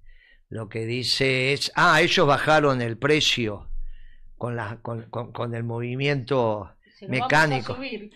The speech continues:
Speaker 1: Se lo vamos a subir, le vamos a subir los costos. Si cuando tienen que ir a vender tienen que entrar en combate,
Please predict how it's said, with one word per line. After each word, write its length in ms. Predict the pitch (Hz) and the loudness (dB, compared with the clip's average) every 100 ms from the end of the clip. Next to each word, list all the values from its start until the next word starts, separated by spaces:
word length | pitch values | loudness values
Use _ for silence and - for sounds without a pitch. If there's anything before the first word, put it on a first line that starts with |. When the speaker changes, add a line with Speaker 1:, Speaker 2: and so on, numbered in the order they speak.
| - 320 - | -14 -12 -4
Speaker 1:
Se 240 | 381 147 | 2 4
lo 140 | 139 139 | 6 6
vamos 420 | 170 180 175 - | 6 6 4 6
a 100 | 170 | 6
subir, 600 | - 175 175 180 175 185 | 6 6 8 8 4 0
le 120 | 110 110 | -4 -2
vamos 300 | 123 147 143 | 0 2 2
a 40 | |
subir 420 | - 143 139 151 | 2 2 4 4
los 240 | 143 139 - | 4 2 4
costos. 600 | 156 135 - 151 165 - _ - - _ | 4 4 4 4 4 -4 _ -20 -20 _
Si 260 | - - 104 | -8 -6 -4
cuando 320 | 107 120 107 | -4 -4 -2
tienen 260 | 131 139 127 | 0 0 0
que 120 | 139 | 2
ir 80 | 139 | 4
a 80 | |
vender 340 | 131 135 123 107 | 4 2 0 -2
tienen 260 | 113 120 | -6 -6
que 80 | 110 | -4
entrar 280 | 117 117 123 | -4 0 2
en 140 | 127 117 | 2 0
combate, 680 | 143 131 135 185 185 - | 2 4 2 2 -2 -2